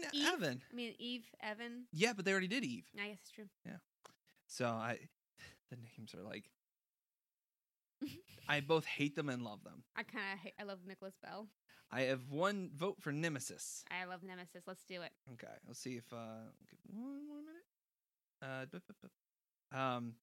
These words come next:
Speaker 2: are you enjoying reading so far?
Speaker 1: You know, uh, it, it is relaxing. It brings me back,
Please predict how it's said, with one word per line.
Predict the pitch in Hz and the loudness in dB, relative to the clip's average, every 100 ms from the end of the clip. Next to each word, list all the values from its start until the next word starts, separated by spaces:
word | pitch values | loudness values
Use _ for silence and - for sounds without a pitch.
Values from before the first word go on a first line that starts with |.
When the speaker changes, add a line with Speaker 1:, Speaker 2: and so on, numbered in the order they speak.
| - - _ _ | -14 -16 _ _
Speaker 2:
are | 123 | -2
you | 120 117 | 0 0
enjoying | 113 113 110 110 | -2 -2 0 0
reading | 107 117 117 120 120 | -2 -2 -2 -4 -4
so | - 127 | -2 -2
far? | - 131 139 - - - - | -2 -6 -6 -12 -20 -16 -4
Speaker 1:
You | 285 | 2
know, | 302 320 427 - 269 | 4 4 2 0 4
uh, | 269 262 262 - - | 4 4 4 0 -2
it, | 240 247 - | -2 0 0
it | 240 | 0
is | 247 247 - - | 0 -2 -8 -14
relaxing. | 220 226 214 196 208 - 254 254 | -4 0 2 4 2 0 -2 0
It | 226 | -2
brings | 202 208 | -4 -2
me | |
back, | 208 | -4